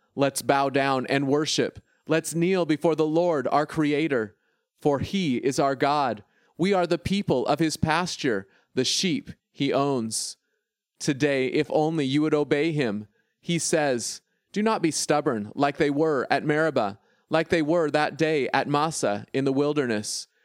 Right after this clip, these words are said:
where your ancestors challenged my authority and tried my patience, even though they had seen my work.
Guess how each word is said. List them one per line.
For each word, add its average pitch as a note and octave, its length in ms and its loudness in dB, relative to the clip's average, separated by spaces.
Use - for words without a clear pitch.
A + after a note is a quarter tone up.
where C#3+ 160 2
your D3 200 0
ancestors C#3 760 0
challenged D3 680 -2
my B2+ 180 0
authority B2+ 640 -2
and D3+ 220 0
tried D#3+ 380 0
my C#3 160 0
patience, D#3 720 -4
even F3 300 -2
though D#3+ 180 2
they D3 180 2
had C#3+ 180 -2
seen C#3 560 -2
my B2 200 0
work. C3 460 -2